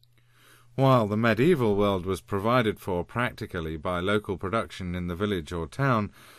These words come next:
requiring comparatively little distributive machinery,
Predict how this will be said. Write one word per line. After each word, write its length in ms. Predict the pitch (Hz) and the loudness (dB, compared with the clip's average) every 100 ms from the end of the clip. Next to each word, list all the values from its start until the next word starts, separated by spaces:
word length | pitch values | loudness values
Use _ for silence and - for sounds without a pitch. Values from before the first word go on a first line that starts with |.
| - - | -12 -6
requiring 540 | 107 120 113 101 92 | -2 2 2 2 -2
comparatively 720 | 104 90 123 120 107 87 92 | -6 -2 0 0 0 -2 -2
little 380 | 95 135 120 98 | 0 -2 -2 -4
distributive 640 | 87 - 90 90 87 82 | -4 -6 -6 -6 -6 -8
machinery, 640 | 85 82 147 139 107 95 | -8 -6 -4 -2 -2 -4